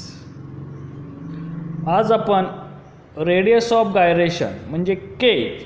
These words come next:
आणि radius of body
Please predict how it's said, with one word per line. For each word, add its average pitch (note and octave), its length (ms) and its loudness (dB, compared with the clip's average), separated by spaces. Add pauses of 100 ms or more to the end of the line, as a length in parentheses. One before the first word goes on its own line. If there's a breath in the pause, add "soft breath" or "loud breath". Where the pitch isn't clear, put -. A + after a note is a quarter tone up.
(380 loud breath)
आणि G3+ 280 2
radius G3+ 600 4 (100)
of A3+ 260 0 (1040)
body G3 260 4